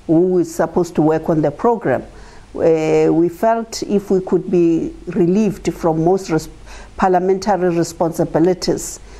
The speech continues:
we could start a process of short li-, listing as early as beginning of the week. And that will allow then the,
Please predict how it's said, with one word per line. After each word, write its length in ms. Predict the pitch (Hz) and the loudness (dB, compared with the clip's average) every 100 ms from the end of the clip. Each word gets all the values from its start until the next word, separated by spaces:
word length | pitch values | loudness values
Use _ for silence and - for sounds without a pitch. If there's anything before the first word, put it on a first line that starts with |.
| - - | -18 0
we 160 | 170 170 | 2 2
could 240 | 185 170 | -2 -4
start 400 | - 196 185 185 | 0 0 0 -4
a 60 | - | -8
process 480 | - 180 185 175 170 | -2 0 0 0 -2
of 160 | 165 | -2
short 320 | - 185 165 | 0 0 2
li-, 220 | 147 156 123 | 0 0 0
listing 560 | 156 151 160 - 180 151 | 2 2 2 0 0 0
as 200 | 147 143 - | -2 -2 0
early 240 | 160 147 | 2 2
as 240 | 143 143 | 0 -2
beginning 500 | - 147 156 151 147 | -4 -2 2 2 2
of 200 | - 143 | 0 -2
the 100 | - | 0
week. 400 | 135 143 123 - - - - - - - | 2 2 0 -6 -20 -20 -20 -20 -18 -2
And 220 | 170 156 | 0 2
that 260 | 160 175 - | 2 2 2
will 180 | 170 170 | 0 2
allow 680 | 151 156 165 170 160 160 160 - - - - | -2 0 0 2 2 0 -4 -14 -20 -20 -2
then 320 | 147 165 165 | 0 2 2
the, 440 | 156 151 143 139 | 2 2 2 0